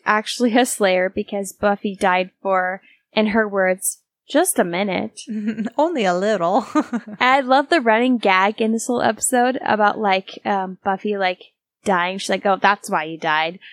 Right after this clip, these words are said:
Speaker 1: She, like,
Speaker 2: Yeah.
Speaker 1: mentions it, like, two other <laughs> times. They get really snippy with each other, which just makes me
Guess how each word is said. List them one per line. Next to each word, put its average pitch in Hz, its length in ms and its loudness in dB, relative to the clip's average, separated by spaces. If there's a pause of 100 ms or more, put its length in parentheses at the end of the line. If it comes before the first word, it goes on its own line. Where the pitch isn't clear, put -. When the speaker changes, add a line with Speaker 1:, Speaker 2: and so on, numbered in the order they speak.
(120)
Speaker 1:
She, 320 100 0
like, 415 140 6
Speaker 2:
Yeah. 381 60 -2
Speaker 1:
mentions 226 340 2
it, 226 80 0
like, 233 220 2
two 226 220 2
other 220 220 2
<laughs> - 0 -
times. 262 960 0
They 240 100 4
get 277 140 0
really 302 180 4
snippy 247 380 0
with 240 160 -2
each 226 160 -2
other, 196 320 2
which 202 240 -4
just 226 200 -4
makes 202 320 -2 (300)
me 214 540 -2